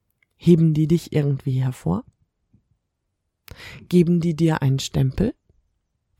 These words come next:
Oder eine Generalentschuldigung? Ist es die Entschuldigung, die du brauchst, um dir vielleicht abends das Glas Rotwein einzugießen? Oder um vielleicht die Schokolade zu essen?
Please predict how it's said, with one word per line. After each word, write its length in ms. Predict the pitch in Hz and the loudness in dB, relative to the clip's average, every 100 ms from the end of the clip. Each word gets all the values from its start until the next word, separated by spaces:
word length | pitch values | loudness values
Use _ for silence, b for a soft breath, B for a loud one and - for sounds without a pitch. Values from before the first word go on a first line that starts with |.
| - | -4
Oder 260 | 180 160 143 | -2 0 -2
eine 200 | 147 143 | -2 -2
Generalentschuldigung? 1300 | 143 139 143 139 139 160 170 - 190 196 208 311 - _ _ _ _ _ _ _ _ _ _ _ _ b b b b | -2 -2 -4 -2 -2 0 -2 -2 -4 -2 -4 -6 -12 _ _ _ _ _ _ _ _ _ _ _ _ b b b b
Ist 180 | 196 - | 0 0
es 160 | 220 - | -2 -6
die 160 | 220 | -8
Entschuldigung, 720 | 208 190 - 190 185 185 190 185 | -8 -8 -6 -2 0 0 -2 -2
die 120 | 170 | 0
du 140 | 165 | 0
brauchst, 340 | 151 156 170 - | 0 -4 -2 -2
um 100 | 170 | -2
dir 100 | 160 | -2
vielleicht 420 | 170 160 156 - | -2 -2 -4 -6
abends 300 | 143 160 - | -2 -2 -4
das 180 | 165 - | -10 -4
Glas 300 | 156 147 - | -4 -4 -6
Rotwein 340 | - 185 202 | -2 -2 -2
einzugießen? 760 | 226 214 - - 233 - 285 - _ _ B B B B B | -2 -6 -6 -8 -8 -8 -12 -14 _ _ B B B B B
Oder 400 | - 175 160 160 | 0 2 2 0
um 300 | - 151 151 - | 0 0 0 -4
vielleicht 400 | - 151 147 - | -2 0 0 -2
die 60 | 160 | -4
Schokolade 560 | 160 - 151 156 190 | -2 0 0 0 -2
zu 140 | - - | -2 -6
essen? 360 | - - 233 | -4 -6 -8